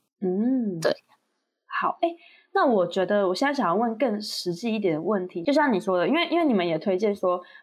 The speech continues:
Speaker 1: 不要一开始就跟小孩子讲里面的内容。那刚，其实魏雄老师有大概讲说，如果我们还很不会的时候，其实可以拿图画性质的小插画，然后让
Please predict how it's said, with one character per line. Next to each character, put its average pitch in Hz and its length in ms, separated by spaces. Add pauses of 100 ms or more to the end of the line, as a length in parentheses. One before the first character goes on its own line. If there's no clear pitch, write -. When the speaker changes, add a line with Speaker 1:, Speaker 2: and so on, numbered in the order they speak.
Speaker 1:
不 196 80
要 214 200
一 226 60
开 220 180
始 214 180
就 190 160
跟 180 280
小 180 160
孩 165 160
子 165 160
讲 127 280
里 156 100
面 180 160
的 160 100
内 165 240
容。 - 180 (120)
那 392 140
刚， 339 300
其 277 120
实 269 60
魏 269 160
雄 214 160
老 170 120
师 175 100
有 190 120
大 196 100
概 196 100
讲 156 240
说， - 380
如 208 80
果 202 160
我 170 60
们 160 120
还 160 120
很 160 120
不 151 140
会 175 160
的 165 60
时 - 120
候， 156 80
其 170 160
实 165 180
可 214 180
以 180 380
拿 170 260
图 170 280
画 202 300
性 202 260
质 160 180
的 147 180
小 - 160
插 190 180
画， 190 240
然 160 100
后 165 80
让 196 240